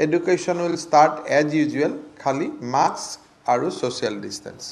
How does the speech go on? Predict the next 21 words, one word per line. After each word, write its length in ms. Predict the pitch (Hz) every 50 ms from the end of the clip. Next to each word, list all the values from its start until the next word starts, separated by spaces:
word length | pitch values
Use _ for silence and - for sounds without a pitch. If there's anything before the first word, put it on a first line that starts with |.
| - - - - - - - - -
হ'বতো 360 | 175 - 156 247 254 254 247
নালাগে, 460 | 202 165 143 139 147 156 156 160 160 151 151
কাৰণ 140 | 151 151 156 151 -
কালি 220 | 131 127 139 151 151 151 151
COVID 280 | 127 120 123 135 135 135
হৈছে 240 | 135 135 135 151 143 135
মাত্ৰ 220 | 123 120 - - 127 131 131 117
বিছজন 360 | 120 113 101 101 117 117 107 101 95
মানুহৰ। 320 | 98 98 90 85 87 90 - - - _ _ _ _ - -
কামৰূপ 400 | 120 135 143 151 170 180 180 180 151 131
মেট্ৰত 400 | 131 131 - - 143 151 151 151 135 104
যোৱা 200 | 117 120 131 139 147 147 131
লাষ্ট 240 | 131 139 139 131 127 117
দহ 160 | 120 123 135 123 - -
দিনত 340 | 127 120 107 101 104 107 - - - - - - - _ _ _ -
ক'ভিডৰ 480 | 131 131 117 135 160 156 165 170 175 170 -
সংখ্যা 380 | 165 156 156 151 151 - 170 180 170 151 123
বিছ 180 | 143 185 - - - - -
পঁচিছ, 380 | 117 110 - - - 98 - - - - - _ - - - - _ _ _ _ - 131
আৰু 120 | 139 139 139 139
mainly 280 | 147 156 165 170 175